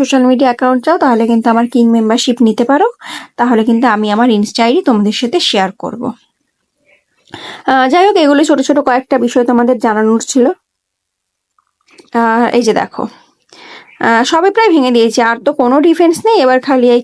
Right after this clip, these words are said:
কালেক্টরগুলোই আছে। আহ, এগুলো just একটু ক্লিন আপ করে দিলেই ব্যাস আমার হয়ে যাবে চিজটা নাইনটি নাইন পার্সেন্ট ডান। এইটা একবার ব্যাস, ব্যাস, ব্যাস, হয়ে যা, হয়ে যা, হয়ে যা, ব্যাস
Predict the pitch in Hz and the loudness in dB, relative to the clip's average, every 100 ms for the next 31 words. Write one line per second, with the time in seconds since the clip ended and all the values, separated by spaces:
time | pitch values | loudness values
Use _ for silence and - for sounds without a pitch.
0 | 214 208 214 - 214 208 226 262 233 226 | -2 -4 -6 -4 -4 -2 0 2 2 -2
1 | - 440 - - 330 - - 233 240 254 | -6 -8 -8 -12 -12 -12 -4 0 0 0
2 | 233 262 254 294 311 - 240 - 262 247 | 2 2 2 2 -2 -4 -6 -4 -6 0
3 | 254 254 262 277 269 277 403 392 - - | 0 2 0 0 0 2 0 0 -2 -4
4 | - 185 233 202 196 294 - 196 - 196 | -4 -2 0 0 0 -2 -4 -6 -4 -2
5 | 208 214 247 233 220 247 - 262 226 269 | 0 0 0 0 0 -2 0 0 0 -2
6 | 403 392 - 262 247 269 262 294 262 220 | -6 -10 -2 -2 0 0 0 0 0 -2
7 | - - - 202 208 220 - 226 269 - | -4 -6 -8 -2 -2 -2 -4 -4 -4 -4
8 | 254 226 226 247 208 233 247 208 294 339 | -2 0 0 0 -2 -2 -2 -2 -4 -8
9 | _ _ _ _ - - - - 208 202 | _ _ _ _ -20 -18 -18 -12 -4 -4
10 | - | -4